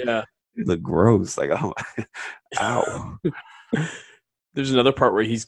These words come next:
Speaker 1: kicking Masawa. Kawada is kicking Masawa. And the way that the camera is placed, that you can't see him, but he's kicking him in the chest, like, Daniel Bryan style.
Speaker 2: Yeah.
Speaker 1: Obviously, it's the other way around, but for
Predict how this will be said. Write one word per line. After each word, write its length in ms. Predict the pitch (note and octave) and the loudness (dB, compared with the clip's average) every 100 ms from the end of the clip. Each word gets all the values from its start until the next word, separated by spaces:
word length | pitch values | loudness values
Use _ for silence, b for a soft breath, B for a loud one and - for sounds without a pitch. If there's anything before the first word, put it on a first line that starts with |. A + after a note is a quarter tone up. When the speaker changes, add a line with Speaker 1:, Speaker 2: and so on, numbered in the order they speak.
| - | -6
Speaker 1:
kicking 600 | - A#2+ A#2 G#2 G2+ F#2 - | 0 0 0 -4 -6 -10 -10
Masawa. 560 | G#2+ - G#2+ G#2 G2+ | -8 0 2 2 0
Kawada 460 | - A2+ G#2 G#2 F#2 | -2 2 6 6 6
is 140 | F#2+ - | 2 -2
kicking 400 | - G2 F#2+ G2 | -4 -4 -4 -8
Masawa. 600 | G2 - F#2+ F#2+ F#2+ G2 _ _ _ - | -6 0 2 2 0 -2 _ _ _ -2
And 320 | A#2 A2+ G#2 | 0 2 2
the 80 | G#2+ | 2
way 240 | A2 A2+ | 4 4
that 160 | G#2+ G2+ | 2 0
the 80 | A2 | -2
camera 420 | - G#2+ G#2 G#2 | 0 0 2 0
is 160 | - G2 | -2 -4
placed, 440 | - A2+ A2 - | -6 -4 -4 -6
that 140 | E2 - | -10 -10
you 80 | |
can't 320 | - A2+ F2+ E2 - | -12 -12 -12 -14 -14
see 640 | - - - G2 G2 G2+ | -10 -8 -8 -8 -8 -8
him, 280 | G#2+ A2 G#2 | -8 -10 -10
but 80 | F#2+ | -12
he's 100 | - | -10
kicking 260 | F3+ D#3+ | -6 -4
him 80 | B2 | -4
in 40 | |
the 60 | G#2+ | -4
chest, 280 | - A2+ - | -2 -2 -2
like, 160 | G2 | -8
Daniel 240 | - G2+ G2 | -8 -8 -6
Bryan 280 | F#2+ G2+ G2+ | -4 -4 -6
style. 460 | - G#2+ G#2+ G#2+ | -2 0 0 -2
Speaker 2:
Yeah. 240 | F2 C#2+ D#2 - _ - | -2 -2 -4 -10 _ -18
Speaker 1:
Obviously, 380 | F#2+ F#2+ - G2+ | -14 -12 -8 -10
it's 140 | - | -8
the 100 | G#2 | -4
other 120 | G2 | -4
way 100 | F#2+ | -4
around, 400 | G2 G2+ F#2 G2 | -2 0 0 -2
but 180 | G2+ G2 _ b b b b b _ _ | -6 -10 _ b b b b b _ _
for 240 | - G2 | -6 -6